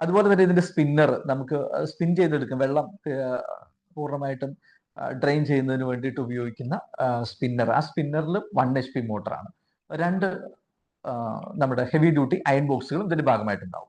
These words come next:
അപ്പൊ ഇത്തരത്തില് ഒരു ചെറിയ സംവിധാനം എന്നുള്ള നിലയിൽ ഇത് നമ്മുടെ വീടിന്റെ ടെറസിലോ വീടിനോട് ചേർന്നുള്ള സ്ഥലത്തൊക്കെയാണ് സ്ഥാപിക്കുന്നത്.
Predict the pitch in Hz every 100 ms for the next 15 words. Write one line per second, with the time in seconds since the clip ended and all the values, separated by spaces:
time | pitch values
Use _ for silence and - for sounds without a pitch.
0 | - 190 220 - 240 233 175 127 - _
1 | _ _ _ _ _ _ _ _ - 233
2 | 240 202 202 220 254 226 180 143 135 135
3 | 139 139 131 135 117 110 104 139 - _
4 | - 202 220 185 185 160 147 156 156 123
5 | 120 151 131 143 139 139 151 156 127 127
6 | 135 139 - 113 113 123 104 107 107 -
7 | 95 87 - 98